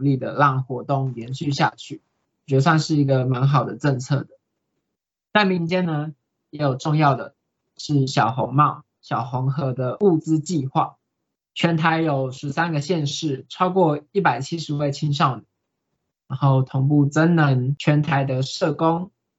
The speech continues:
还有助人的工作者，让青少女个案呢，可以脱离我们月经贫穷的困境。那他是怎么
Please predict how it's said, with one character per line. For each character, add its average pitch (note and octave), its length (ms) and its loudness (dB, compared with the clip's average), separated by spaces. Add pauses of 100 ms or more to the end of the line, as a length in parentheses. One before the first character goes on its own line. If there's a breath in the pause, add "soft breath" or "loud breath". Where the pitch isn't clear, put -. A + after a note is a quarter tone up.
(320)
还 D3 140 0
有 C#3 260 4
助 F#3 240 4
人 C#3+ 160 4
的 C3+ 80 0
工 D3+ 240 0
作 D3 220 -2
者， - 320 -12
让 F3 180 0
青 F#3+ 220 -2
少 F#3+ 200 2
女 C3+ 160 -4
个 D3 200 -4
案 D3 240 0
呢， B2 200 -4
可 D3+ 200 -4
以 C3 80 -2
脱 C#3 220 0
离 B2+ 180 2
我 A#2 80 -6
们 A2+ 160 -10
月 D3+ 160 4
经 C#3+ 200 0
贫 C3 160 -6
穷 B2+ 160 -4
的 B2 100 -14
困 D3+ 280 -2
境。 - 200 -16 (500)
那 E3 120 2
他 F#3 140 4
是 G3 140 -2
怎 D#3+ 140 -4
么 B2+ 200 -8